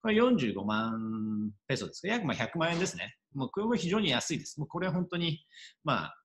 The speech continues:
なんていうんでしょうかね、もう低所得者用住宅ですね。それか、で、で、エコノミックっていうのは大体百万円から、まあ、三百、そうですね、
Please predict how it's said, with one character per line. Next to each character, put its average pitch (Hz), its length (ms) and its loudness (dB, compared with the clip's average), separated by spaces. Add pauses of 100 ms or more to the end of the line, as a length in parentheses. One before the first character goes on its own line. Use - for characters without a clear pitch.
(160)
な 110 140 -8
ん 101 60 -10
て - 120 -20
い - 40 -20
う - 20 -20
ん - 20 -20
で - 100 -20
し - 120 -12
ょ - 20 -20
う - 40 -20
か 120 60 -2
ね、 139 180 -4
も 139 120 -4
う - 80 -10
低 143 160 2
所 139 160 -2
得 - 200 -6
者 110 140 -4
用 92 140 -4
住 80 200 -14
宅 - 200 -20
で - 60 -20
す 196 100 -6
ね。 208 220 -2
そ - 160 -10
れ 180 100 -4
か、 190 200 -8
で、 196 300 -2 (440)
で、 175 160 2
エ 180 40 2
コ 240 120 2
ノ 254 100 4
ミ 180 140 2
ッ - 20 -8
ク 180 80 0
っ - 20 -2
て 180 40 -8
い - 20 -2
う 214 40 0
の 156 60 2
は 107 60 0
大 110 320 0
体 107 240 0
百 104 280 -6
万 117 280 0
円 113 100 -6
か 208 140 -4
ら、 226 100 4
ま 127 100 2
あ、 98 40 -2
三 113 480 -4
百、 92 160 -6 (500)
そ 107 180 -8
う 90 40 -10
で 73 80 -16
す - 100 -8
ね、 175 340 2